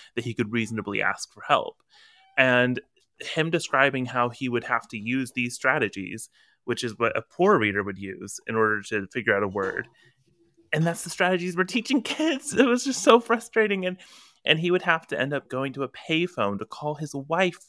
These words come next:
during the workday to say and spell out the word to her so that she could help him. And I think if you do read easily,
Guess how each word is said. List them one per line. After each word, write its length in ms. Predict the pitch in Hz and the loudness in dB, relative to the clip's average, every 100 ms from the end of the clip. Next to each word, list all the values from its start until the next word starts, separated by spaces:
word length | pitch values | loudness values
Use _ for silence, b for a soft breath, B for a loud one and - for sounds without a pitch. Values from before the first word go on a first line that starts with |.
| 151 | -8
during 280 | 131 135 131 | -4 -4 -4
the 80 | |
workday 720 | 131 143 208 _ 101 87 87 - B B B | -6 -2 -2 _ -2 -2 -4 -8 B B B
to 100 | 135 | -12
say 440 | 127 - 123 120 92 | -8 0 2 2 2
and 140 | 117 | -2
spell 300 | - - 139 | 0 6 8
out 160 | 131 - | 6 2
the 80 | 117 | -2
word 320 | 123 135 123 | 4 4 2
to 80 | 110 | -6
her 340 | 107 98 95 | -4 -2 -2
so 180 | - 107 | -4 -6
that 80 | - - | -6 -8
she 200 | - 123 | -10 -8
could 120 | 120 | 0
help 240 | 120 127 | 0 0
him. 180 | 104 92 | -10 -8
And 120 | 95 - b b | -10 -12 b b
I 60 | 110 | -4
think 300 | - 151 - _ _ _ _ _ _ _ _ | -2 -4 -8 _ _ _ _ _ _ _ _
if 180 | 120 113 | -16 -8
you 180 | 113 | -8
do 260 | 107 151 180 | -4 -4 -4
read 400 | 127 117 104 98 _ _ - | -4 -6 -6 -12 _ _ -8
easily, 720 | 160 165 117 95 76 80 120 | -4 -4 -4 -6 -6 -8 -12